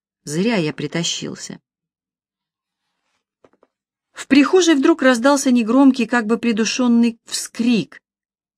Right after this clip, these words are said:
и женский голос явственно проговорил: «Ты опять этим занимаешься? Ты же обещал!» Кто-то тихонько, стараясь говорить шепотом, чтобы его не услышали, ответил что-то.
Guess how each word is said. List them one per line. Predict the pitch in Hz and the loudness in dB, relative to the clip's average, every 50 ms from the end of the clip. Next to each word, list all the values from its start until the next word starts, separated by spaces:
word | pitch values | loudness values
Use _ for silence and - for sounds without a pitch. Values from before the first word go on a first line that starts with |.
| _ _ _ | _ _ _
и | - 196 | -4 -2
женский | 190 190 208 196 180 175 - 185 | 0 0 0 0 0 -2 -4 -6
голос | 165 156 185 254 277 233 185 165 - - _ _ _ _ - | -6 -2 0 0 2 2 0 0 -2 -6 _ _ _ _ -6
явственно | 160 160 196 220 208 - - 220 220 220 214 202 | -2 0 0 0 -2 -4 -6 -4 -4 -4 -4 -6
проговорил: | - 220 220 202 214 214 226 226 214 196 170 151 139 - _ _ _ _ _ | -6 -6 -6 -4 -4 -2 -2 0 0 0 0 0 -2 -6 _ _ _ _ _
«Ты | - 175 | -2 0
опять | 175 170 165 - 240 262 285 277 277 - - | 2 2 2 2 2 2 2 2 0 -4 -4
этим | - 196 175 - 170 160 | -4 -4 -2 -2 -4 -6
занимаешься? | 143 156 160 165 165 165 156 151 139 139 - - - - - _ _ _ _ _ | -4 -4 -4 -4 -4 -4 -4 -4 -6 -6 -8 -8 -10 -10 -12 _ _ _ _ _
Ты | - 214 | -6 -4
же | 208 214 233 | -2 0 0
обещал!» | 226 226 208 240 233 - - - - 220 175 151 135 - - _ _ _ _ _ _ _ _ _ _ _ _ _ _ _ _ _ _ _ _ _ _ _ _ _ _ | 0 0 0 -2 -4 -4 -4 -4 -2 -2 -2 -2 -4 -6 -12 _ _ _ _ _ _ _ _ _ _ _ _ _ _ _ _ _ _ _ _ _ _ _ _ _ _
Кто-то | _ - - 180 175 - 165 | _ -6 -4 -4 -4 -4 -6
тихонько, | - 175 170 - - 226 233 226 202 180 165 | -6 -6 -6 -4 -2 0 0 0 0 -2 -6
стараясь | - - 180 170 175 170 165 156 | -4 -2 -2 0 0 0 0 -2
говорить | 151 165 160 170 165 165 165 | -2 -2 -2 -2 -2 -2 -4
шепотом, | - - 240 240 233 - 160 - 151 151 139 - _ _ _ _ | -6 -6 -6 -6 -6 -6 -6 -6 -6 -6 -8 -8 _ _ _ _
чтобы | - - - 180 165 175 | -10 -6 -6 -4 -2 -2
его | 175 170 170 175 | 0 0 0 -2
не | 175 180 | -2 -2
услышали, | 180 175 - - 180 160 - - 160 156 160 156 151 _ _ _ _ - | -4 -6 -4 -4 -4 -4 -4 -4 -4 -2 -2 -4 -4 _ _ _ _ -6
ответил | - 196 196 - 202 240 247 240 - 247 240 233 233 _ _ _ _ _ _ _ _ | -6 -4 -4 -2 0 0 0 0 0 0 -2 -2 -4 _ _ _ _ _ _ _ _
что-то. | - - - - _ - 254 233 214 - - 220 214 - | -12 -10 -10 -6 _ 0 0 0 0 0 0 0 0 -2